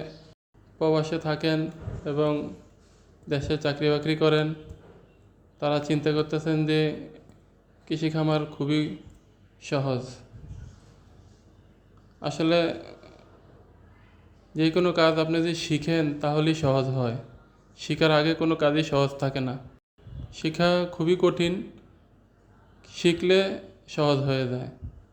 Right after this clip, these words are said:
তাই যারা কৃষি খামার দিতে চান, হাঁস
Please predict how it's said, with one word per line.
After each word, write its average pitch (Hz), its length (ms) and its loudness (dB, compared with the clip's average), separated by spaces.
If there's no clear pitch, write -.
তাই 160 220 0
যারা 160 200 6
কৃষি 165 280 -4
খামার 165 340 0
দিতে 156 240 -2
চান, 160 180 0
হাঁস 147 160 -2